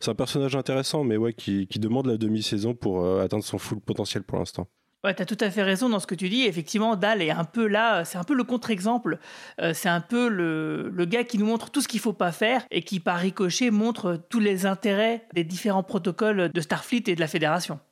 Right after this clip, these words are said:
Speaker 1: L'épisode du Kobayashi Maru est, est, Maru est super intéressant pour ça.
Speaker 2: Et effectivement, dans les archétypes, dans les personnages principaux, il y a aussi donc la fille, donc, euh, Gwen, euh,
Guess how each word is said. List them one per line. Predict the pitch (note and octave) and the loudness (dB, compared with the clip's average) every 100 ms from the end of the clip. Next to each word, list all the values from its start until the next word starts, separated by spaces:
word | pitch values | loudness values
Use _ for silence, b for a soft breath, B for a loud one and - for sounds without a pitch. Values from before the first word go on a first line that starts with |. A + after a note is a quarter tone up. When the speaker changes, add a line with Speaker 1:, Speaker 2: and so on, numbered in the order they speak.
| _ _ | _ _
Speaker 1:
L'épisode | - A2+ A2 B2 B2 | -2 -2 0 0 0
du | A2+ A2 | 0 -2
Kobayashi | G2+ A#2 G#2+ G#2+ G#2 - | 0 -2 0 0 0 0
Maru | G#2 A#2 C3 | 0 2 0
est, | G#2 - | 0 0
est, | G#2 G#2 G#2+ G2+ G2 | 0 0 0 0 2
Maru | G#2 G#2 C3 | 0 2 2
est | G#2+ | 0
super | - A2 A2+ | 0 -2 -2
intéressant | A2 A2 G#2+ G#2 | 0 -2 -2 -2
pour | G2 | -4
ça. | - _ _ _ _ _ | -6 _ _ _ _ _
Speaker 2:
Et | G3+ | 0
effectivement, | G3 A3 A#3+ C#4+ | 0 0 2 2
dans | B3+ | 2
les | F#3+ F3 | 2 0
archétypes, | F3+ G#3+ - A#3+ - | -2 -2 -2 -4 -4
dans | D#3 | -6
les | D#3 | -4
personnages | D#3 D#3 F#3 | -4 -4 -4
principaux, | - E3 - D#3 A3+ C4 | -4 -6 -8 -2 0 0
il | F3 | 2
y | E3+ | 0
a | |
aussi | D3+ - | 0 -2
donc | F#3 E3 - | -2 -4 -4
la | D#3+ | -4
fille, | D#3 A#3+ G#3+ | -2 0 2
donc, | F3+ E3 | 0 0
euh, | D#3+ | 0
Gwen, | D3+ F#3 A#3 G#3 C#3+ | 2 2 2 2 0
euh, | - D3 D3 C#3+ | 0 0 0 -2